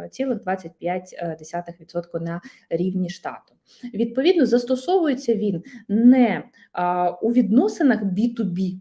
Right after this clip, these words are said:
коли у нас одна компанія постачає інші, а у відносинах B two C.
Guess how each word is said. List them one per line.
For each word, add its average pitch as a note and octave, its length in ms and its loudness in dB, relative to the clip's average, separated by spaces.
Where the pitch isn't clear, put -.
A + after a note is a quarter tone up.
коли D#3+ 180 -4
у D#3+ 60 -4
нас D#3 200 -12
одна E3+ 200 -8
компанія D#3 520 -14
постачає - 520 -14
інші, E3 340 -16
а C4 140 6
у B3 40 8
відносинах D4 580 2
B A3+ 300 -2
two - 20 -4
C. - 340 -8